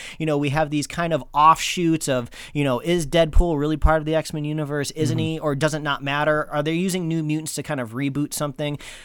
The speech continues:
Speaker 1: When we
Speaker 2: Yeah.
Speaker 1: talked about these trailers in the news episodes, you know, for years, I guess we can use that plural now,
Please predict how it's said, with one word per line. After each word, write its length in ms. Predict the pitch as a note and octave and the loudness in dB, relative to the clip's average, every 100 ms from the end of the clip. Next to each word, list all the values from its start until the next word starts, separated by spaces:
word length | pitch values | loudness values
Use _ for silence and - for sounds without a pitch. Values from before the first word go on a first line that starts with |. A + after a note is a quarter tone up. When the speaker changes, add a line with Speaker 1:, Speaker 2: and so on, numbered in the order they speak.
| - | -6
Speaker 1:
When 120 | - | -2
we 40 | G#3+ | -2
Speaker 2:
Yeah. 60 | |
Speaker 1:
talked 260 | - A#3+ B3+ | 2 0 2
about 240 | G#3+ G3 | 2 2
these 160 | D#3 C#3 | 2 -2
trailers 540 | - F3+ G3+ D3+ B2+ | 0 0 2 2 0
in 160 | C3+ D3 | -4 -4
the 80 | C3 | -2
news 280 | D#3 G#3 | -2 -2
episodes, 680 | C#3+ - B2 - A#2+ A#2 A2+ - | -2 -4 -4 -4 -4 -4 -8 -2
you 140 | D3+ | -2
know, 160 | B2 A#2 | 0 -4
for 300 | - D#3 C3+ | -2 -2 -2
years, 580 | A#2+ C3+ E3+ D#3 B2 | -4 -2 2 2 2
I 80 | B2+ | -2
guess 220 | A#2+ C#3+ | 0 0
we 100 | D3+ | -2
can 160 | C3 B2+ | -4 -2
use 140 | B2+ | -2
that 220 | B2 A#2 - | -2 -6 -6
plural 320 | D3+ E3 C#3 | -6 -2 -2
now, 320 | A#2 A#2 B2 | -2 -2 -4